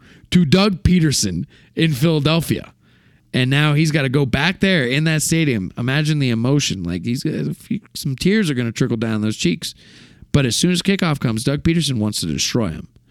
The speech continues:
He wants this Jaguars team to go out there and destroy him. And this Jaguars team is gonna wanna do it for him. This team loves Doug Peterson. They love him. They, they are completely bought in,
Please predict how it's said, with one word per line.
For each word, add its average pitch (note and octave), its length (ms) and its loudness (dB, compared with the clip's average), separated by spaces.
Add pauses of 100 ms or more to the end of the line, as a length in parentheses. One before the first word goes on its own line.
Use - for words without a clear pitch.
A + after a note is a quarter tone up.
(320)
He D3 160 4
wants C#3+ 320 0
this B2+ 160 0
Jaguars B2+ 560 0
team F2 220 -2
to F2 60 -2
go G2 120 0
out F#2 180 -2
there F#2 140 -2
and F2 100 -2
destroy B2+ 320 -2
him. G2+ 140 -8 (260)
And A#2 180 -2
this A#2 140 0
Jaguars C#3+ 460 0
team G#2+ 160 -2
is G2 100 -2
gonna G#2+ 160 0
wanna G2+ 220 0
do C3 180 2
it G#2 80 -4
for F2 160 -4
him. G#1+ 140 -8 (800)
This E3 200 2
team F#3 400 2 (240)
loves C3+ 640 0
Doug G2+ 260 -2
Peterson. - 380 -2 (460)
They C#3 240 2
love A#2 840 0
him. E2+ 480 -6 (580)
They, B2+ 880 0
they C#3 220 2
are B2 120 0
completely C#3+ 600 0
bought A#2 320 0
in, A2 320 -4